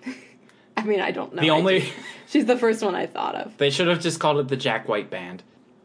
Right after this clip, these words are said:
Speaker 2: I'm sure I'll think of a female drummer as soon as we stop recording. Or a female sax player. But I can't right now.
Speaker 1: Well, then, who are the muses?
Speaker 2: Brittany Howard,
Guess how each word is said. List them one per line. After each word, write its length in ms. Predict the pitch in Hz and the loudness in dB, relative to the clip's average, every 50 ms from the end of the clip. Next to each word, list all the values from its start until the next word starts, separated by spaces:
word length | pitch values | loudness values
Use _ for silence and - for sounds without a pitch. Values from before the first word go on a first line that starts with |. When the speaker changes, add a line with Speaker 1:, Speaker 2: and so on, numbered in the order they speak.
| _ - | _ -8
Speaker 2:
I'm 100 | 117 123 | -8 -6
sure 180 | 135 - 151 | -2 0 2
I'll 120 | 135 127 123 | 2 2 2
think 180 | 139 131 123 | 0 -2 0
of 120 | 127 117 107 | 0 -2 -2
a 60 | 98 | -8
female 360 | - - 123 110 107 101 98 | -6 -4 -4 -4 -4 -6 -6
drummer 280 | 90 110 101 101 101 98 | -4 -4 -4 -4 -6 -8
as 100 | 92 - | -10 -12
soon 200 | - - 110 101 | -10 -10 -8 -8
as 140 | 98 92 104 | -10 -12 -14
we 80 | 95 | -16
stop 340 | - - 101 85 92 - - | -12 -10 -10 -10 -10 -10 -14
recording. 500 | - - - 98 98 92 87 87 92 92 - _ _ _ - | -16 -8 -6 -6 -6 -4 -6 -10 -12 -16 -20 _ _ _ -4
Or 120 | 123 113 | -2 -2
a 40 | 110 | -2
female 320 | - 135 123 113 101 98 | 0 -2 -2 -2 -2 -6
sax 340 | - - 101 87 104 104 - | -6 -8 -6 -6 -6 -8 -10
player. 400 | - - - 82 82 87 - - - _ _ - - _ _ _ _ _ _ _ _ _ | -14 -16 -14 -14 -12 -12 -14 -14 -18 _ _ -20 -20 _ _ _ _ _ _ _ _ _
But 100 | - - | -12 -12
I 40 | - | -12
can't 300 | - - - - - - | -14 -14 -16 -16 -18 -20
right 180 | - - - - | -20 -20 -20 -20
now. 220 | - - - - - - | -20 -20 -20 -20 -10 -4
Speaker 1:
Well, 260 | 202 202 196 185 190 - - | -2 -2 -2 -2 -4 -6 -4
then, 320 | - 202 196 196 185 - - - - - - - | -2 0 0 0 -2 -4 -8 -14 -20 -20 -16 -6
who 180 | 202 220 254 254 | -2 2 4 4
are 100 | 233 214 | 4 4
the 100 | 196 208 | 2 2
muses? 520 | 202 185 180 180 - 120 - - - - - - - - _ - - - - _ - | 0 0 0 -2 -4 -6 -8 -10 -12 -18 -20 -20 -20 -20 _ -20 -20 -20 -20 _ -2
Speaker 2:
Brittany 260 | 175 185 175 175 175 | -2 -2 0 0 2
Howard, 420 | 170 156 143 139 139 143 147 - | 4 4 4 4 4 2 0 -2